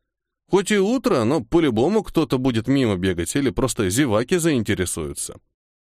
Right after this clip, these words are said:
"Для этого на нас и надета форма Ф С Б, дурик", —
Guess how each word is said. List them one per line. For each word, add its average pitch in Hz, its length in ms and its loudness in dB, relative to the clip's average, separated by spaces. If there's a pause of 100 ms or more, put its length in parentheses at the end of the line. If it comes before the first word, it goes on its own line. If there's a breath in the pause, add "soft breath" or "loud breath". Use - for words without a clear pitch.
(240)
"Для 226 240 0
этого 196 300 2
на 185 140 4
нас 190 200 0
и 196 40 2
надета 175 420 2
форма 170 300 2
Ф 120 100 -4
С 151 220 2
Б, 127 320 0
дурик", — 120 400 0